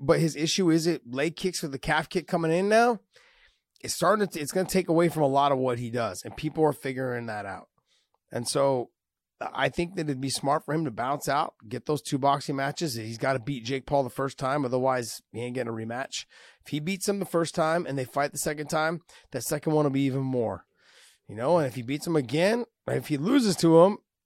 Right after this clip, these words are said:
the second time, I mean, I could see possibly a third, depending on how close it is. But I could also see if he beats him twice, that they both just ride off into the sunset, take their money, and run,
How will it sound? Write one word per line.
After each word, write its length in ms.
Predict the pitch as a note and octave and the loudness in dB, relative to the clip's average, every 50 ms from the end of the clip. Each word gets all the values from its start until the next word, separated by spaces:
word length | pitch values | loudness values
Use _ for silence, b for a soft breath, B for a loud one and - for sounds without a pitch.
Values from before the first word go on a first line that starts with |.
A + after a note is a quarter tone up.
| _ _ _ - | _ _ _ -10
the 140 | C3 C3+ C3+ | -6 -6 -4
second 300 | - D3+ C#3 C3 C3+ B2 | -2 -2 -2 -2 -4 -4
time, 340 | - C#3 C3+ D3 E3+ F3 E3 | 0 0 2 2 2 2 2
I 40 | |
mean, 140 | D3+ C#3+ C#3 | 2 2 2
I 60 | C3+ | 2
could 140 | C3 - A2+ | 0 -4 -4
see 140 | - - C#3+ | -4 -4 -2
possibly 580 | B2 - - C#3 C3+ D3 - - D3+ D3+ D3+ C#3+ | -2 -2 0 0 0 0 0 -2 0 0 0 0
a 40 | |
third, 260 | B2+ - - D3 D3+ D3 | 0 2 2 4 4 2
depending 260 | B2 - D3 D3 C#3 | 2 0 0 0 2
on 60 | C#3 | 2
how 80 | C#3 C3+ | 0 0
close 320 | - - D3+ D3+ D3 - | 0 0 -2 0 0 2
it 60 | E3 D#3+ | 2 2
is. 260 | F3 G3 - - - _ _ _ _ _ _ _ - - | 2 0 -2 -4 -6 _ _ _ _ _ _ _ -12 -6
But 100 | A#2 A#2+ | -4 -2
I 100 | B2+ B2+ | -2 0
could 160 | - C#3+ C3+ | 0 2 2
also 240 | C3+ C#3 - - B2+ | 2 2 0 -4 -6
see 220 | - - C#3 C#3 | -6 -4 -4 -4
if 100 | C3+ B2 | -4 -4
he 80 | - B2+ | -4 -6
beats 260 | A2+ A#2 C3+ - - - | -6 -6 -8 -6 -6 -8
him 80 | B2+ | -8
twice, 480 | - - D3+ E3 E3+ D#3+ D3+ - - - b b b b b b b b | -4 -2 0 2 2 0 0 -4 -6 -10 b b b b b b b b
that 100 | - A#2 | -10 -6
they 80 | B2 A#2+ | -6 -4
both 240 | A#2 C3 C3 C3+ - | -2 -2 -2 -2 -2
just 160 | C3+ A#2 A2 | -6 -8 -4
ride 200 | A2 A#2+ B2+ C3+ | -2 0 2 2
off 160 | C3 C3 - | 2 0 -2
into 120 | C3+ C3 B2+ | -4 -6 -6
the 60 | A#2+ | -6
sunset, 500 | - - D3 C3+ B2+ - - D3 C3+ G#2+ _ _ - | -6 -4 -4 -4 -4 -2 -2 -4 -4 -6 _ _ -12
take 200 | - C#3 B2+ A#2+ | -10 -10 -8 -6
their 100 | - C3+ | -4 -4
money, 280 | C3 C3 C3+ C3+ C#3+ C#3 | -2 -2 -2 -2 -2 -2
and 160 | B2+ A#2+ B2 | -2 -2 -2
run, 260 | B2+ A#2+ G#2+ F#2+ E2+ | -4 -4 -6 -8 -10